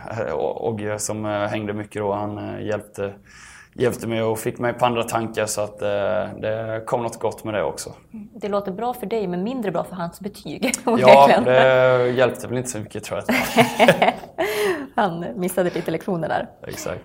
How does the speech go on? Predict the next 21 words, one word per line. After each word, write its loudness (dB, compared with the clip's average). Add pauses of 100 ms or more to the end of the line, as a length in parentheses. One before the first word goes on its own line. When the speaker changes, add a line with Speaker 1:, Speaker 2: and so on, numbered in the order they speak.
Speaker 2:
Eh, -2
men -2
du, 0
du -2
kom 6
ju 4
onekligen 0
tillbaka 2
och, 2
eh, 0 (1040)
fick -4
spela 0
i 6
A-laget, 4
H-, -4
H -2
V:s -4
A-lag, -2
men -4
fick -8
lite -4